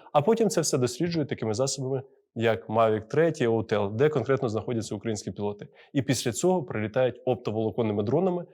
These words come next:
а також запускають, напевно, ви чули такі засоби, як блискавка. Це такий гамнольот, який може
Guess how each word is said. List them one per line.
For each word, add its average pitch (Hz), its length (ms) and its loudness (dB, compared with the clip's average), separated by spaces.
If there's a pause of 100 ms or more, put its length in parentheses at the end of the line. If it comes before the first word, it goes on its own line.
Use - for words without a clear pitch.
(140)
а 120 100 2
також 131 300 0
запускають, 123 520 2
напевно, 139 280 2
ви 120 80 2
чули 151 420 2 (260)
такі 117 180 2
засоби, 131 360 2
як 113 160 4
блискавка. - 680 2 (380)
Це 135 320 4
такий 120 320 2
гамнольот, 147 600 4
який 123 240 0
може 120 540 2